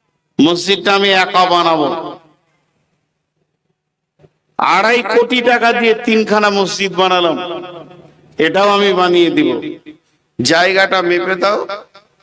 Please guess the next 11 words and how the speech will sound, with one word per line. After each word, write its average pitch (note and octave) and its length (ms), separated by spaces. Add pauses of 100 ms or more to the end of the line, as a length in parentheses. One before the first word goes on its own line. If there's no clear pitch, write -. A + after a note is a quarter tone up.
(540)
আপনাদের A3+ 840
মন E4 640
মতো E4+ 200
মসজিদ G#3 500
হবে, B2 220 (640)
দুতলা, F#3+ 600 (100)
তিনতলা, F#3 640 (520)
যেমন, F3+ 840
যেমন G3 480
চাইবেন E3+ 500
হবে, B2 260